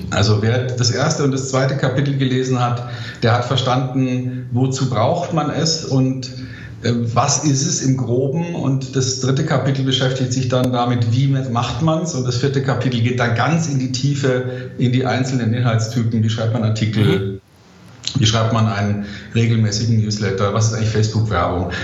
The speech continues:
Speaker 1: Also da geht's wirklich tief runter. Also wenn man einfach anfängt, damit zu lesen, dann wird man danach verstanden haben, wozu braucht man's und warum ist dieses Prinzip so wichtig?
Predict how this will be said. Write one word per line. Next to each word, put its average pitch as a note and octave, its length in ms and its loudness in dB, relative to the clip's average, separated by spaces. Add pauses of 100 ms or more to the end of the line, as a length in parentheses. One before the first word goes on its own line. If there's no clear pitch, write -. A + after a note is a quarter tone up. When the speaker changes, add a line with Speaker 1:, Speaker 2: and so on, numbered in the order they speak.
(100)
Speaker 1:
Also A2 140 4
da A2+ 60 2
geht's C#3 180 0
wirklich D#3+ 280 0
tief C#3 260 -2
runter. G#3+ 500 -2 (480)
Also B2+ 200 2
wenn D#3 100 2
man F3 160 0
einfach E3 300 0
anfängt, F3+ 460 0
damit D#3+ 260 -2
zu D#3 80 -2
lesen, D#3+ 400 0
dann C#3 160 0
wird - 160 -4
man C3+ 120 0
danach B2 340 0
verstanden C3 520 0
haben, B2+ 640 0
wozu E3+ 600 0
braucht - 440 0
man's F#3+ 420 0
und C3+ 200 2
warum B2+ 320 2
ist B2 160 -2
dieses - 280 -2
Prinzip B2+ 540 0
so G#2+ 180 2
wichtig? - 540 -2